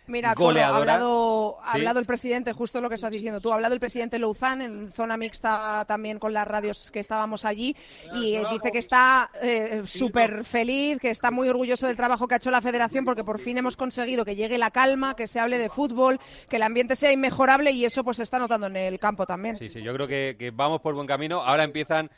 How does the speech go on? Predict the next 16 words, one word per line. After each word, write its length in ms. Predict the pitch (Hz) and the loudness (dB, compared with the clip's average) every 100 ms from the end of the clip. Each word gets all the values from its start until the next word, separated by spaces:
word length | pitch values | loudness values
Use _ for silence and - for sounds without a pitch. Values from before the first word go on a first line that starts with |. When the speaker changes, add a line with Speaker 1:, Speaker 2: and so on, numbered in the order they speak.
| - - 139 | -20 -10 -2
Speaker 2:
ahora 160 | 156 | 0
es 100 | 156 | 0
el 100 | 147 | 0
mata-mata, 600 | 151 160 151 208 - 110 | 0 2 2 2 0 -4
que 260 | 110 117 117 | -6 -8 -6
se 100 | 127 | -8
suele 200 | 156 139 | -4 -4
decir. 280 | 147 185 120 | -2 -2 -4
Aquí 280 | 117 135 | -4 -4
empiezan 520 | 139 147 135 139 135 131 | -4 -4 -2 -2 -2 -4
los 100 | 135 | -4
problemas 480 | 135 139 143 165 135 | -2 -2 -2 -4 -4
y 60 | |
ahora 160 | 127 139 | -2 -2
el 80 | 127 | -2
primero 400 | 131 135 143 | -6 -2 -2